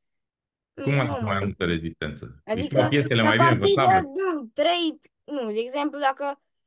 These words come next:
Speaker 2: după trei ore eu deja încep să mă mai deconcentrez, că e greu să joci. Am jucat și cinci ore, șase ore partide sunt. Și după ce joci patru ore, deja e mult mai greu să te concentrezi. Poate adversarul e mai ma-, mare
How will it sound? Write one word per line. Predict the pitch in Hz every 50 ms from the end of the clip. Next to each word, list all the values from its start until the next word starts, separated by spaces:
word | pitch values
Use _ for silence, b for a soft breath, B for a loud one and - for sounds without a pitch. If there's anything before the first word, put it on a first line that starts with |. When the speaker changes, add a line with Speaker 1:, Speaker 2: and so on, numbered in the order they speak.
| _ _ _ _
Speaker 2:
după | - 294 240 277 269
trei | 254 - 320 302 311 320 311 285 294 311 330
ore | 330 330 320 311 311
eu | 311
deja | 311 320 349 330
încep | 311 320 311 285 262 269 _ - 220 -
să | 269 -
mă | 311 302
mai | 294 285 277 269 285
deconcentrez, | 294 277 - 277 269 277 269 277 269 262 262 247 220 208 -
că | - 226
e | 240 233
greu | 214 208 233 269 269 254
să | 240 220 214 214
joci. | 208 202
Am | 214 220 233
jucat | 240 262 277 277
și | 277 285 233
cinci | - - 302 311 285 226
ore, | 294 294 277 262 247
șase | 247 - 262 262 269 277 - 269
ore | 254 254 247 240
partide | 240 247 240 233 233 - 254 247 226 240 233 240 240 240 240
sunt. | 240 - 302 302 277 233 214 196 185 B B B B B B
Și | - - 247
după | 226 262 233 240 254 240
ce | 233 247 254 254 311
joci | 330 320 311 - _
patru | 285 294 294 285 247 - 269 285
ore, | 285 294 294 285
deja | 294 285 277 269 311
e | 302
mult | 311 320 330
mai | 311 285 262
greu | 247 247 254
să | 240 240
te | -
concentrezi. | 214 - 240 233 214 226 220 214 202 214 208 196 196 190
Poate | - 226 240 240 - 262
adversarul | 262 247 262 262 254 285 294 277 285 285 302 302 277 b b b b b b
e | - 277 294 277 262
mai | 269 247 240
ma-, | 233 240 233 - _ b b b _ _ _
mare | _ 254 285 285 277